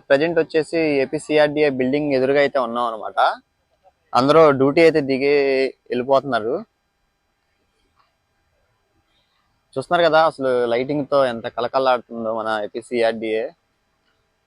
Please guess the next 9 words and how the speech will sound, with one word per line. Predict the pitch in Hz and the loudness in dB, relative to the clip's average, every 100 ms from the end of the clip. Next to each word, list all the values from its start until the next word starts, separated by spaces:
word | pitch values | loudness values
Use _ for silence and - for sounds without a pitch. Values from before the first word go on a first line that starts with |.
| _ _ _ _ _ _ _ _ _ _ _ _ _ _ _ 880 _ _ _ _ _ _ _ _ _ _ - | _ _ _ _ _ _ _ _ _ _ _ _ _ _ _ _ _ _ _ _ _ _ _ _ _ _ 0
అలానే | 143 175 214 185 | 2 4 2 0
ఏపీసీఆర్డీఏ | 165 196 202 196 190 185 185 165 | 2 0 4 6 6 6 4 4
బిల్డింగ్ | 165 175 170 170 175 - - 135 | 4 4 4 4 4 0 0 2
ఎదురుగానే | 156 170 165 156 175 247 - | 4 4 4 2 0 -4 -10
ఇక్కడ | - 127 123 120 | 0 4 6 4
అన్నా | 139 165 | 2 0
క్యాంటీన్ | 170 160 156 147 | 0 -2 0 -2
అయితే | 143 139 131 120 | 2 4 6 4
రాబోతుందండి. | 120 135 131 117 104 107 | 4 2 2 -6 -2 0